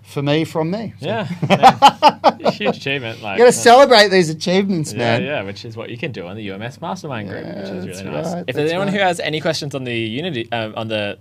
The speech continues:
Speaker 2: YouTube live stream, then pop 'em in here before we finish up,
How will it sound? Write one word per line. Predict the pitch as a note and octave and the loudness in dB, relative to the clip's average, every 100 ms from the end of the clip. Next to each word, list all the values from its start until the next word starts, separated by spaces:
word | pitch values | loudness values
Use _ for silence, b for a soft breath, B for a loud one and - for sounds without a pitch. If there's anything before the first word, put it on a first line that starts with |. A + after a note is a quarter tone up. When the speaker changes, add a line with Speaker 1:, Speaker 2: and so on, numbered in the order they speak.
| - | -16
Speaker 2:
YouTube | G#2 C3+ A#2+ G2 | -12 -10 -10 -8
live | F#2+ F#2 | -6 -6
stream, | - - G#2+ C#3+ | -8 -10 -10 -8
then | A2 | -10
pop | G#2+ C#3+ C#3 | -10 -14 -14
'em | C3 | -12
in | A2+ | -12
here | G#2+ - A#2+ A2 | -12 -16 -12 -10
before | D3+ D3 G#2 | -12 -12 -12
we | G2+ G2 | -10 -12
finish | - _ A2 G2+ G2+ - | -16 _ -16 -16 -16 -8
up, | A2 - | -8 -8